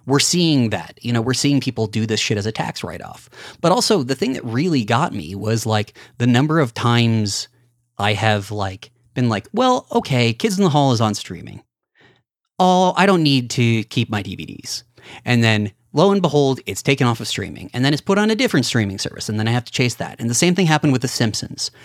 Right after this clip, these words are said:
And over time, I'm like, "Fuck this." And I got my hard drive that just has all the good quality rips of The Simpsons and the shows that I wanna watch. I have, I have s-, copies of Space Ghost that I will have till the day I die because I know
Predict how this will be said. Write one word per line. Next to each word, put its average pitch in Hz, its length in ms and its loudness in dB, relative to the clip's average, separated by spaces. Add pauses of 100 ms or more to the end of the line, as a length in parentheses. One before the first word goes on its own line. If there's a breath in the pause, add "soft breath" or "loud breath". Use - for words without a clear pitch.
(340 loud breath)
And 117 300 2
over 165 260 2
time, 185 320 4
I'm 117 120 4
like, 107 200 0
"Fuck - 320 -4
this." - 260 -6
And 123 140 -2
I 110 60 0
got 107 180 -2
my 110 120 -2
hard 110 280 -4
drive 123 380 0 (160 loud breath)
that 113 140 -4
just 113 120 -4
has 113 360 0
all 120 180 -4
the 113 100 -2
good 107 380 -6
quality 147 440 0
rips 170 440 -2 (380 soft breath)
of 98 420 -6
The 120 100 -4
Simpsons - 560 -2 (120)
and 107 300 -2
the 110 100 0
shows 139 300 2
that 151 100 2
I 151 40 4
wanna 156 200 4
watch. 156 320 0
I 117 80 -4
have, 110 340 -6 (100)
I 95 100 -4
have 104 200 -4
s-, 131 160 -8
copies 175 420 -2
of 196 120 0
Space - 260 0
Ghost - 220 -4
that 113 100 0
I 123 40 0
will 127 80 -2
have 127 280 0
till 104 160 -8
the - 140 -20
day 98 200 -8
I 147 140 2
die 143 360 2 (360 loud breath)
because 127 360 -2
I 123 120 -2
know 123 540 2